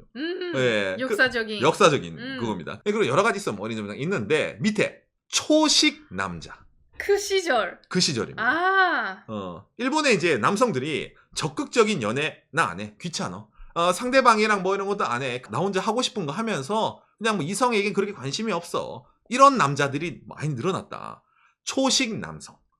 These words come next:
Speaker 1: 지금까지는 이제 남자라면 남자스러운 태도, 남자스러운 말, 뭐
Speaker 2: 음.
Speaker 1: 그런 거로 표현했었는데
Speaker 2: 그렇죠.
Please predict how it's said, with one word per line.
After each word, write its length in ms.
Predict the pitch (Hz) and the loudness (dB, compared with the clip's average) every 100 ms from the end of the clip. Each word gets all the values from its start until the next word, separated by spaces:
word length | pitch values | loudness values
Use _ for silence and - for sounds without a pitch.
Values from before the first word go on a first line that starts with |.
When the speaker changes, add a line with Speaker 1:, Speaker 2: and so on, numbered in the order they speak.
| _ | _
Speaker 1:
지금까지는 800 | - 349 415 403 285 285 320 233 | -12 -8 -4 -4 -2 -2 -2 -4
이제 140 | 185 170 | -6 -6
남자라면 1400 | 190 240 330 370 415 403 415 359 277 285 277 185 170 190 | 0 0 0 0 4 6 6 4 2 2 -2 -4 -8 -2
남자스러운 1040 | 220 311 392 381 359 - 320 349 247 196 | 0 0 4 4 4 0 0 0 -2 -6
태도, 340 | 233 269 233 | -6 -4 -2
남자스러운 840 | 175 208 285 302 320 294 311 285 190 | -4 -4 -4 0 0 0 -4 -4 -2
말, 380 | 208 233 - - | 2 2 0 -4
뭐 120 | 135 | -2
Speaker 2:
음. 80 | 196 | -2
Speaker 1:
그런 360 | 185 359 359 311 | -2 -2 -2 -2
거로 1040 | 214 185 175 170 - - 214 277 269 180 | -2 -2 -2 -8 -12 -16 -6 0 0 0
표현했었는데 840 | 247 233 208 254 254 180 165 196 170 | -6 -6 -8 -8 -6 -8 -6 -6 -4
Speaker 2:
그렇죠. 320 | 90 76 - | -4 -6 -10